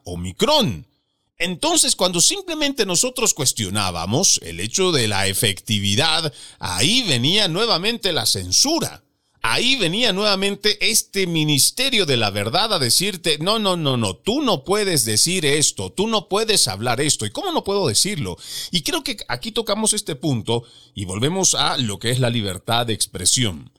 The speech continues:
Nosotros solamente emitimos algún tipo de opinión en base a lo que nosotros consideramos que, pues, se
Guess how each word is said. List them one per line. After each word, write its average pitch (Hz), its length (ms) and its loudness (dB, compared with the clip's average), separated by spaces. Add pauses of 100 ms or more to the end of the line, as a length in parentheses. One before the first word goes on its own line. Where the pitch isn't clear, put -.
(320)
Nosotros 135 760 2
solamente 147 500 0
emitimos 123 600 0
algún 104 300 -2
tipo 135 380 -4
de 95 160 -2
opinión 95 760 -2 (340)
en 120 340 0
base 170 300 2
a 127 40 -2
lo 110 140 -4
que 101 100 -8
nosotros 139 440 -2
consideramos 107 1300 0 (100)
que, 151 360 -2 (500)
pues, 80 180 -6
se - 180 2